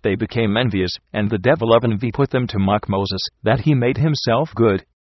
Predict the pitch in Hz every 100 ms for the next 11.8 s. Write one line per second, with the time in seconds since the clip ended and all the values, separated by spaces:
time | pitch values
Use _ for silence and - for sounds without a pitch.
0 | _ _ _ 110 156 117 - 127 120 117
1 | 107 92 113 123 113 110 117 107 107 120
2 | 104 107 110 104 98 110 107 107 95 -
3 | _ 87 87 117 104 - - 127 - 120
4 | - 175 135 131 - 185 - 175 156 147
5 | - - _ - 113 110 101 98 90 87
6 | - 117 98 110 92 87 87 82 98 95
7 | 82 82 80 90 - 95 92 87 95 151
8 | - 95 104 - 107 90 - 95 71 64
9 | 117 113 131 131 95 - 113 104 90 95
10 | 87 - 95 90 82 104 160 175 _ _
11 | _ _ _ _ _ 120 - 117